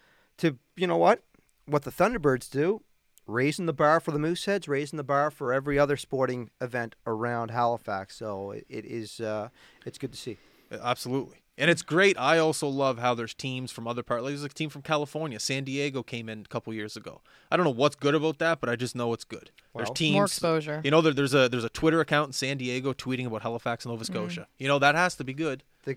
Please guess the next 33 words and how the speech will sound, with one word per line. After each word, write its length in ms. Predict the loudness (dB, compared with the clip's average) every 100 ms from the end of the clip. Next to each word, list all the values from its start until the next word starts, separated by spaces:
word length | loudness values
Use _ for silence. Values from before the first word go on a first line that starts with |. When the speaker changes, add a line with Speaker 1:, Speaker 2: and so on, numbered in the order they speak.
| -4
Speaker 1:
the 80 | -2
good 240 | 0 0
part 240 | 2 0 0
is 220 | -4 -2
Vegas 420 | 2 2 2 -4
is 80 | -6
part 260 | 0 2 2
owned 220 | 0 0
by 120 | -2
Mike 280 | 0 -2 -2
Weir 220 | 0 0
and 120 | -2
Wayne 180 | -4 -2
Gretzky. 380 | -2 -2 -4 -12
So 460 | -6 -2 -2 -4 -4
Speaker 2:
And 180 | -6 -2
Dustin 300 | -2 -2 -4
Johnson, 380 | -2 -2 -4 0
too, 40 |
Speaker 1:
yeah, 140 | 2
Speaker 2:
I'm 60 | 2
pretty 160 | -2 -4
Speaker 1:
so 60 |
Speaker 2:
sure, 100 | -4
is 80 | -2
in 60 | 0
that 40 |
Speaker 1:
yes, 60 | 0
Speaker 2:
ownership 220 | -2 -2
Speaker 1:
yes. 220 | 0 0 -4
Speaker 2:
group. 120 | -4
Speaker 1:
So 120 | 2
Speaker 2:
Yeah. 260 | 4 4